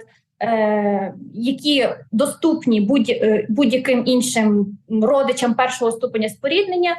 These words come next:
наприклад, в Україні, або, е, одруженим особам, але недоступні парам одностатевим, які не мають права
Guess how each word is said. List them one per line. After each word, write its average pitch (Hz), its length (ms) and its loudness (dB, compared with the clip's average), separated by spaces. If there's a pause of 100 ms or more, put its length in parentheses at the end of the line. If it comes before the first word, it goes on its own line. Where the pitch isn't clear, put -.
(160)
наприклад, 285 580 -2
в 254 40 -8
Україні, 262 600 -2
або, 214 380 0 (300)
е, 208 560 0
одруженим 339 600 -2
особам, 302 500 -2
але 294 200 0
недоступні 285 680 -6
парам 254 500 0
одностатевим, 254 760 -2
які 254 220 -6
не 269 160 0
мають 254 440 -2 (200)
права 202 600 -2